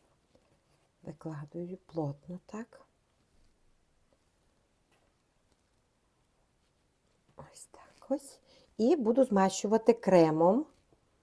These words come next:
Ось так. Добре. Напевно, ви знаєте, буде зручніше.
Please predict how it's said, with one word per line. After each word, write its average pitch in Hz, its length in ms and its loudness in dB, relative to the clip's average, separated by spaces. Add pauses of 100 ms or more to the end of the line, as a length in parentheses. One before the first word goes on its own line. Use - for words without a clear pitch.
(2500)
Ось - 220 -20
так. - 380 -20 (280)
Добре. 175 460 -10 (1200)
Напевно, 165 580 -18
ви 156 60 -18
знаєте, 175 420 -14
буде 160 260 -10
зручніше. 165 960 -12